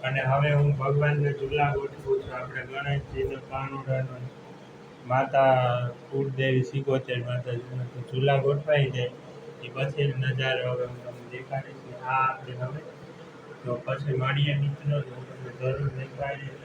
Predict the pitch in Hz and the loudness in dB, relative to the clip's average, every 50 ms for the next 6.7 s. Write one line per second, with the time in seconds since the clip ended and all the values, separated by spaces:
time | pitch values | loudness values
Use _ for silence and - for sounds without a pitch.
0 | 123 120 120 120 120 127 139 139 143 - - - 123 123 120 120 123 127 131 - | -8 -8 -8 -8 -4 -2 -2 -2 -2 -4 -8 -10 -10 -8 -8 -6 -6 -8 -8 -8
1 | 131 131 131 - - 127 127 127 127 127 - - 131 127 127 131 127 127 - - | -6 -6 -6 -6 -6 -10 -10 -8 -10 -10 -8 -6 -4 0 0 0 0 -2 -6 -10
2 | 123 127 127 - 131 131 127 127 127 - - - 151 - - - - - - - | -12 -12 -8 -4 -2 0 0 0 -2 -4 -10 -14 -14 -14 -14 -14 -16 -16 -16 -14
3 | - - - - - - - 117 117 123 131 135 135 135 - - 135 131 127 - | -16 -16 -16 -16 -16 -12 -8 -4 0 2 4 4 4 2 0 -2 0 0 0 0
4 | - 135 - - - 131 131 131 127 - - 127 123 131 131 127 127 127 127 135 | -2 -4 -4 -4 -4 -2 -2 -2 -2 -2 -8 -12 -8 -6 -4 -2 0 0 0 0
5 | 139 - - 143 - - - - 139 139 139 - - 143 139 135 127 131 131 135 | 0 0 0 -2 -2 -2 -6 -6 -2 -2 0 0 2 2 2 2 2 -2 -4 -4
6 | 135 135 - - 139 135 135 135 131 - - - - 147 | -4 -4 -6 -6 -6 -6 -4 -4 -6 -6 -6 -6 -4 -4